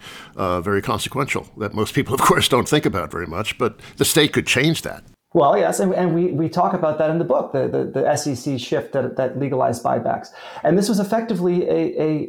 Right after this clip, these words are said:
Speaker 2: a, a move that, that legalized or that permitted new channels for the operation of interest-bearing capital. I mean, you know, we could get technical about this, but basically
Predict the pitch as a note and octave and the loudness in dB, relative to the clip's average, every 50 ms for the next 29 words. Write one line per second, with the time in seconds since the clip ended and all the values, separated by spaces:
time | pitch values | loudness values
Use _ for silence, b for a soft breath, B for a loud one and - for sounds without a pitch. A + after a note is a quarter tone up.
0 | - D3 D3+ D3+ C#3 - - D3 D3 D3 D3 E3+ F#3+ G3+ G3 F#3+ F#3 D#3 - D#3+ | -4 -2 -2 -2 -4 -4 -2 -2 -2 0 2 2 2 2 2 2 0 0 0 0
1 | D3 D3+ D3+ - - D3 C#3 C3 C3 D#3 F3 F3 F3+ F3 D#3 D3 C#3+ D3 E3 E3+ | 0 0 -2 -2 -2 -2 -2 0 0 0 0 2 2 2 2 2 2 2 2 0
2 | - C#3+ C3 B2+ C3 B2+ B2 - - - D3 C3 C#3 E3 E3 D#3 D3+ D#3 B B | 0 -2 -2 0 0 0 -2 -4 -6 -6 -4 0 0 2 2 0 0 -4 B B
3 | B B B B B _ _ - E3+ D#3 F3+ F#3 F#3+ F#3+ F#3+ - - F3 E3 E3 | B B B B B _ _ -2 2 4 4 4 4 2 2 0 0 0 0 2
4 | E3 E3 D#3 - E3 D3+ D3 C#3 D3 D3+ - C#3 C#3+ C#3+ C#3+ - - C#3+ C#3 D3+ | 0 0 -2 -2 -2 0 2 2 2 2 2 0 0 0 0 -2 -2 -2 -2 -2
5 | D3+ - - C#3+ - - C#3 C#3+ D3 C#3+ - G3+ - - - C#3+ - - - B | -4 -4 -6 -6 -2 0 0 0 0 0 0 0 0 0 0 -4 -6 -6 -8 B
6 | B B B B B B E3 E3 E3+ F3 - - - F#3 E3+ C3+ B2+ C#3+ C3+ D3+ | B B B B B B 2 4 4 2 0 0 0 2 2 2 2 0 0 -2
7 | B2 D#3+ C#3+ - G#3+ A#3+ A#3+ B3 G3+ - D#3 C#3 A#2 B2+ B2 A#2+ B2 D3 D3 - | -2 -2 0 0 0 0 0 -2 -2 0 0 0 2 2 0 2 0 0 -2 0
8 | - A#2 - G3 G#3 G#3 G3+ F#3 D#3+ D#3+ D#3 D#3 D#3 | -2 0 0 2 0 0 0 0 0 0 0 0 -2